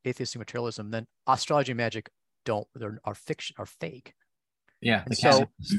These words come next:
Speaker 2: they can't be
Speaker 1: <clears throat> how
Speaker 2: real.
Speaker 1: you study something that's fake, like I said, it's sort of like,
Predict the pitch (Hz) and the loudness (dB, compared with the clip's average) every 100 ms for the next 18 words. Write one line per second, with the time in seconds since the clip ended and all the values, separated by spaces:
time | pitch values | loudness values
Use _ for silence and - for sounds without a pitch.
0 | - 117 208 214 156 175 208 196 - 196 | -2 2 6 6 8 6 6 2 4 4
1 | 190 - 175 - 143 120 - - 175 139 | 4 2 0 -2 -4 -4 -4 4 4 4
2 | - 143 131 - 156 131 - 190 165 127 | 2 -2 -2 2 2 2 0 2 4 2
3 | - | 0